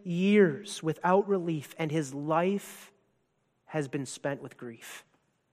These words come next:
And then suddenly, that sick man with that disease, as if by a wonder, comes across a medication that he's never heard of before.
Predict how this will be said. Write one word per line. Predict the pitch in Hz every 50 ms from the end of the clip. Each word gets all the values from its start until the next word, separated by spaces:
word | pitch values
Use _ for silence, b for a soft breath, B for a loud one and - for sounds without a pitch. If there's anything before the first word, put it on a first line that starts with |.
| _ _ _ _ _ _ _ _ _ _ _ _ b b b b b b b
And | 185
then | 220 220
suddenly, | 208 208 - 240 240 233 202 175 156
that | 160 185 190 185
sick | - - - - 233 233 - 185
man | 180 190 208 196 170 151 151
with | 160 -
that | - 175 160 -
disease, | 170 160 143 156 202 220 202 175 151 - B B B B
as | 180 185 170
if | 202 196 - -
by | 208 190
a | 190 180 175
wonder, | 165 160 175 202 254 254 202 151 123 113 110 - b b b b b
comes | - - 220 240 254 247 202
across | 214 - - - 220 226 233 226 -
a | 214
medication | 190 190 202 202 202 - - 226 254 247 - 185 165 160
that | 165 160
he's | 175 208 180 196
never | 214 214 269 214
heard | 226 254 269 262
of | 226 175 147 - - -
before. | - 165 - - 180 175 170 151 -